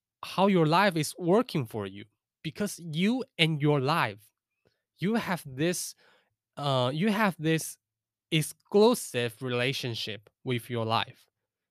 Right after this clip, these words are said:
with your time, because the life is your, because the time is actually your life. We can have no food or no water a few days, but we cannot have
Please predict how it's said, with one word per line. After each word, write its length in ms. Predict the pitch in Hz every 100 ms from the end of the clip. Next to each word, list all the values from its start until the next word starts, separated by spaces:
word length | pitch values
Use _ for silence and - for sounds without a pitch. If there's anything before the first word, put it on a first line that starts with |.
| _
with 220 | 147 131
your 140 | 135 127
time, 420 | - 131 107 110 _ _ -
because 280 | 165 240 -
the 120 | 151
life 340 | 131 185 190 -
is 160 | 135
your, 180 | 143 127 - _ _ _ _ _ _ -
because 300 | 151 214 220
the 120 | 147
time 520 | 120 - 143 143 143 -
is 180 | - 113
actually 400 | 110 113 - 120
your 180 | 110 101
life. 300 | 104 104 110 _ _ _ _ _ _ _ _ _ -
We 320 | 185 240 262
can 300 | - 226 208
have 500 | 170 180 175 170 156 - - _
no 460 | 175 185 214 254 269
food 500 | - - 214 123 -
or 180 | - 160
no 260 | 165 185 233
water 760 | 233 170 175 190 156 113 113 - _ _ _ _ _ -
a 60 |
few 260 | 139 180 180
days, 480 | 160 156 104 - - _
but 200 | 156 139 - - _ _ _
we 200 | 196 277
cannot 540 | - 240 220 226 247 - _ _ _ _
have 480 | - 165 233 254